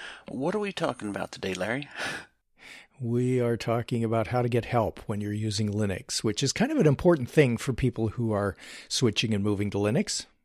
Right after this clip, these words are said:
Speaker 1: Yeah, I would say so.
Speaker 2: Mm-hmm.
Speaker 1: Uh, so when you're using Linux, sometimes you do need some help or advice on how to use the operating system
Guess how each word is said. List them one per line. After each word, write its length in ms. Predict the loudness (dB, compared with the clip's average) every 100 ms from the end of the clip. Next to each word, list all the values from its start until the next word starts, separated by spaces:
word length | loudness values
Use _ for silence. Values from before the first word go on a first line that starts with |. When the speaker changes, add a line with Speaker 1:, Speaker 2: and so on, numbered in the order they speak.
| _ -4
Speaker 1:
Yeah, 300 | 0 0 0
I 80 | -4
would 160 | -4
say 160 | -2 -2
so. 380 | -2 -4 -6 -6 -2
Speaker 2:
Mm-hmm. 580 | 0 2 2 2 2 -2 -10 -16 -16 -6
Speaker 1:
Uh, 200 | -6 -6
so 200 | -6 -4
when 180 | -2 0
you're 80 |
using 320 | -2 -4 -4 0
Linux, 400 | 0 0 -4 -6
sometimes 640 | -6 -4 0 0 0 -6
you 140 | -10
do 140 | -8 -6
need 160 | -6 -6
some 160 | -6
help 380 | -6 -6 -8 -10 -18 _ -20 -20 -20 _
or 180 | 0 0
advice 640 | 0 -2 -2 -2 -4 -4 -8 _
on 220 | -10 -6
how 240 | -4 -2
to 180 | -4 -8
use 320 | -10 -10 -10
the 100 | -6
operating 360 | -6 -4 -4 -4
system 460 | -4 -4 -6 -8